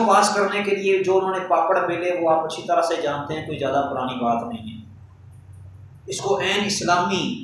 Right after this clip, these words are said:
قرار دے کر انہوں نے پاس کروایا، حالانکہ یہ عین اسلامی ہے۔ اس کے خلاف بھی اگر رٹ ہو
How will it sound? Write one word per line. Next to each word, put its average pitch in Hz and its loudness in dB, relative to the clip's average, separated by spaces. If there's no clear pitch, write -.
قرار 156 6
دے 165 0
کر 160 4
انہوں 147 -6
نے 139 -8
پاس 135 2
کروایا، 135 2
حالانکہ 143 0
یہ 135 -6
عین 135 -8
اسلامی 120 -6
ہے۔ 117 -10
اس 240 0
کے 277 2
خلاف 226 2
بھی 214 0
اگر 190 4
رٹ 185 0
ہو 185 2